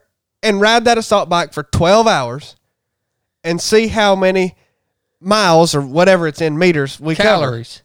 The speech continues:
Speaker 2: Calories.
Speaker 1: Whatever.
Speaker 2: Yeah.
Speaker 1: Let's do it then. Let's do it for a day. Let's do it for two days. I mean, it's in these
Speaker 2: Oh,
Speaker 1: short
Speaker 2: we'll
Speaker 1: bursts.
Speaker 2: do that. We'll do, we can actually, we can actually arrange that.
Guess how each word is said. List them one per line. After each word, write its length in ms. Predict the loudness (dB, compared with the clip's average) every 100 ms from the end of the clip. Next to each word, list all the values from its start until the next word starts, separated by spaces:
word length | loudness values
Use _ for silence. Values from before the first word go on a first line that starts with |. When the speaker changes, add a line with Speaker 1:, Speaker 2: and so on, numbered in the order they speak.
| _ _ _
Speaker 2:
Calories. 640 | -6 -4 -2 -4 -8 -16 -20 _
Speaker 1:
Whatever. 520 | -2 2 2 2 -2 _ _ _ _ _ _ _ _ _ _ _
Speaker 2:
Yeah. 240 | -2 -2 -4 _ _ _ _ _
Speaker 1:
Let's 200 | -2 2
do 160 | 2
it 100 | 4
then. 260 | 2 2 2
Let's 140 | 2
do 140 | 2 0
it 80 | 4
for 100 | 2
a 80 | 4
day. 340 | 2 2 0
Let's 140 | 0
do 100 | 0
it 80 | 0
for 220 | 0 0
two 140 | 2 4
days. 460 | 4 2 -2 -10 -20 _ _ _
I 100 | 0
mean, 180 | 2 0 -4 _ _ _ -4
it's 200 | -2 0
in 100 | 0
these 160 | 0 2
Speaker 2:
Oh, 80 | 4
Speaker 1:
short 200 | 4 4
Speaker 2:
we'll 140 | 2
Speaker 1:
bursts. 220 | 2 2
Speaker 2:
do 40 | 2
that. 300 | 0 -2 -8
We'll 240 | -6 -4 -2
do, 140 | -2
we 160 | -2 0
can 200 | 0 -2
actually, 480 | -2 -4 -4 -4
we 200 | -2 -4
can 200 | -2 -2
actually 380 | -2 -4 -4 -2
arrange 420 | -2 0 -2 -4 -4
that. 280 | -6 -6